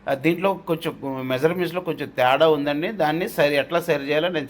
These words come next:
చూపిస్తాను. ఇప్పుడు పదహారు ఇంచులు కదా, యాక్చువల్‌గా, ఆ, మనకి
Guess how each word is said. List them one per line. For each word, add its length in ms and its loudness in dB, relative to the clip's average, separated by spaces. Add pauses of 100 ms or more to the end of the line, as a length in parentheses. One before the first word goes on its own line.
చూపిస్తాను. 440 -10
ఇప్పుడు 440 -14
పదహారు 400 0
ఇంచులు 220 -6
కదా, 320 -2 (340)
యాక్చువల్‌గా, 880 2 (420)
ఆ, 260 2
మనకి 520 -4